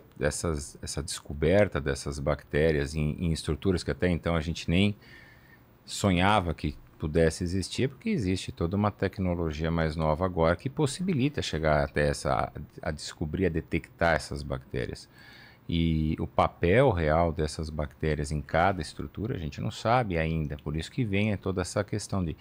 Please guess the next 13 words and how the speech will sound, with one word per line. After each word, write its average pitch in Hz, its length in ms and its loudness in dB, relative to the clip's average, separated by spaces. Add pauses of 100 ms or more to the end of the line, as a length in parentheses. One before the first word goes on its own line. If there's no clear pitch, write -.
(360)
existem 78 260 -2
algumas 78 240 0
bactérias 78 480 0
que 76 100 -8
realmente 78 360 -2
são, 76 300 -2 (200)
vamos 73 200 -6
dizer 71 120 -10
assim, 71 160 -6
boas 85 540 0 (220)
pro 80 140 -4
nosso 76 240 -2
organismo. 78 560 -2